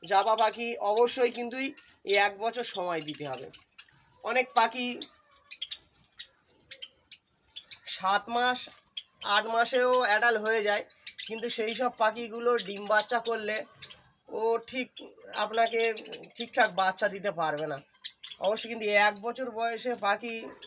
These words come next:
যদি আপনি ব্রিডিং মুডে দেন, ও আপনার হান্ড্রেড পার্সেন্ট, একশো পার্সেন্ট আপনার ডিম বাচ্চা ভালো করবে। জাবা পাখি ব্রিডিং মুডে দিলে আপনি ভালো করে বুঝুন,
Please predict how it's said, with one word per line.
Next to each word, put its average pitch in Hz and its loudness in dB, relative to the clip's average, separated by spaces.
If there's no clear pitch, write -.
যদি 220 -6
আপনি 226 -4
ব্রিডিং 226 -6
মুডে 233 -2
দেন, 233 6
ও - -2
আপনার 220 0
হান্ড্রেড 208 0
পার্সেন্ট, 208 0
একশো 240 -6
পার্সেন্ট 240 0
আপনার 226 4
ডিম 208 -8
বাচ্চা 208 2
ভালো 160 2
করবে। 135 -6
জাবা 208 4
পাখি 226 0
ব্রিডিং 214 -6
মুডে 233 -2
দিলে 208 -2
আপনি 208 -6
ভালো 190 0
করে 233 -2
বুঝুন, 233 -8